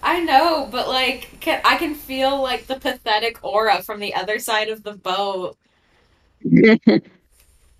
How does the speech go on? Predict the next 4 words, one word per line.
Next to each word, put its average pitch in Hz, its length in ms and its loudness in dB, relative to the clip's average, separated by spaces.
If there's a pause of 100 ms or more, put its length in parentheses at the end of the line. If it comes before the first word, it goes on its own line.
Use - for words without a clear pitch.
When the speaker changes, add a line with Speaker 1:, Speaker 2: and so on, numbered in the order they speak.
(1040)
Speaker 2:
Um, 269 600 6 (1160)
Mishala 403 680 4 (260)
is 262 140 -4
gonna 285 600 6